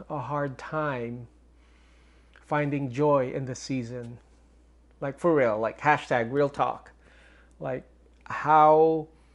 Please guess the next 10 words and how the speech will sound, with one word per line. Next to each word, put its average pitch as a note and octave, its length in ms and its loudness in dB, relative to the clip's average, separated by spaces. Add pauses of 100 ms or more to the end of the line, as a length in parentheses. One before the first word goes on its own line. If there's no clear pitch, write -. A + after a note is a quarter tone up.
(240)
is C#3+ 400 2
your C3 260 0
joy C3+ 340 0
tank A#2+ 440 -10 (120)
right A#2+ 240 0
now? A2+ 380 -4 (840)
Maybe C#3 640 -2
you're C3+ 160 -4
running C3 340 -4
low, D3 440 0